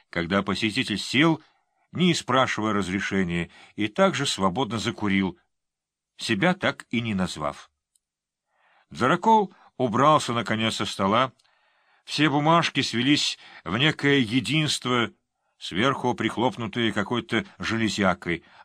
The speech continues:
а сам капитан Терентьев унял рукоблудие и ждал, что скажет ему тот,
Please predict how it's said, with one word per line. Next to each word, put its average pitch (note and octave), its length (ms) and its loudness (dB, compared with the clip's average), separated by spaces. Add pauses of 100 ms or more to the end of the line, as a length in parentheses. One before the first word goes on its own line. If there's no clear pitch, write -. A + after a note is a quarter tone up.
(100)
а F2 140 0
сам A#2+ 260 0
капитан A2 580 0
Терентьев A#2+ 760 0 (340)
унял D3 540 4
рукоблудие B2+ 920 2 (200)
и A3+ 140 -6
ждал, A2 520 2 (520)
что F#3 320 2
скажет D#3 460 0
ему A#2 180 -2
тот, F3 420 2